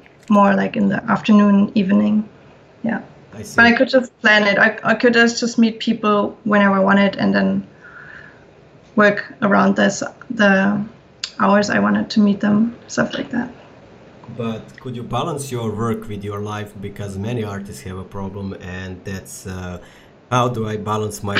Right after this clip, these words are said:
Speaker 2: work
Speaker 1: <coughs>
Speaker 2: life with my, with my normal life, social life? Could you balance that? Was it working for you?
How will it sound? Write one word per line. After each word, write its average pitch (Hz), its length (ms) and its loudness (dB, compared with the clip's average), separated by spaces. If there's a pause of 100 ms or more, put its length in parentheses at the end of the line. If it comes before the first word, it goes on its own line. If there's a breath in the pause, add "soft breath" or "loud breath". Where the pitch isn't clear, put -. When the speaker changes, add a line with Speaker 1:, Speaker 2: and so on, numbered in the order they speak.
Speaker 2:
work - 180 2
Speaker 1:
<coughs> 110 200 6
Speaker 2:
life 107 240 -8
with 101 220 -12
my, 98 560 -8 (260)
with 101 400 -10
my 101 240 -8
normal 104 520 -6
life, 98 440 -10 (220)
social 104 480 -8
life? 98 320 -8 (280)
Could 104 180 -10
you 104 80 -8
balance 113 400 -6
that? 120 260 -10
Was 101 200 -12
it 95 120 -14
working 110 320 -10
for 123 180 -10
you? 117 180 -10